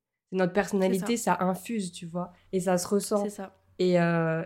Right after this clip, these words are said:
Speaker 1: et encore plus que, euh, qu'avant. Donc, euh,
Speaker 2: Mm.
Speaker 1: donc, je trouve que,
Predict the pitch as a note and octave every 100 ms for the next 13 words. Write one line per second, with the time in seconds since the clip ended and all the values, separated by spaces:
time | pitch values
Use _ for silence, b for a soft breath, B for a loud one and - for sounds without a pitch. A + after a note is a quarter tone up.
0 | - F3+ F3 F#3 - A#3+ A#3+ - G3 G3+
1 | F#3 E3+ E3 E3 E3 F3+ F3 F3+ F3+ F#3
2 | E3+ F3 F3 E3+ D#3+ E3 A#3 A#3 - _
3 | _ _ F#3 F3+ - B3 - G3+ F3+ F3
4 | E3+ E3+ E3 E3 E3 E3+